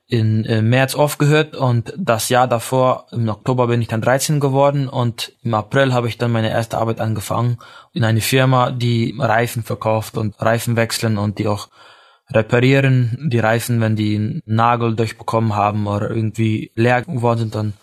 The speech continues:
einfach die Reifen reparieren und neue Reifen im Auto wechseln. Habe ich dann vier Jahre da gearbeitet, bis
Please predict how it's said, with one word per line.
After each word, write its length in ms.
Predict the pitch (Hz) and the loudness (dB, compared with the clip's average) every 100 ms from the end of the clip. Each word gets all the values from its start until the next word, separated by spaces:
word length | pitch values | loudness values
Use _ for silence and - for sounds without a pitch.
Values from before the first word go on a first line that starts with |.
| _ _ | _ _
einfach 240 | - 107 107 | -4 -2 0
die 120 | 110 | 2
Reifen 480 | 104 107 110 113 107 - _ _ | 2 0 0 -2 -2 -6 _ _
reparieren 520 | 110 110 117 120 120 110 | -4 0 2 4 4 2
und 180 | 110 | 0
neue 260 | 120 110 107 | 0 2 2
Reifen 600 | 101 104 - 107 110 - _ | 2 0 0 -2 -2 -6 _
im 240 | - 113 | -4 0
Auto 400 | 107 110 107 101 - _ | 0 -2 -4 -6 -10 _
wechseln. 560 | 117 107 - 110 104 98 _ _ - | -2 -2 0 -2 -2 -4 _ _ -2
Habe 200 | 147 139 | 2 2
ich 80 | |
dann 180 | 131 139 | 4 2
vier 240 | 131 151 143 | 4 4 4
Jahre 260 | 135 131 | 4 4
da 160 | 131 151 | 2 2
gearbeitet, 800 | 147 143 151 151 151 - - - - _ | 2 2 2 0 -2 -6 -10 -12 -16 _
bis 340 | - 110 - | -6 -4 -6